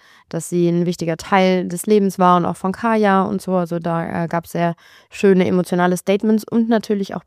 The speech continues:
Brian. Und irgendwie, ähm, und damit gehen wir gleich auch schon in die Diskussion, finde ich, ähm,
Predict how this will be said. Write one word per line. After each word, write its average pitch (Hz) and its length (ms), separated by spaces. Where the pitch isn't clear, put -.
Brian. 190 600
Und 202 520
irgendwie, 220 760
ähm, 190 800
und 190 120
damit 190 260
gehen 208 160
wir 208 60
gleich 190 260
auch 196 80
schon 196 160
in 190 140
die 180 80
Diskussion, 196 720
finde 185 260
ich, 202 200
ähm, 190 300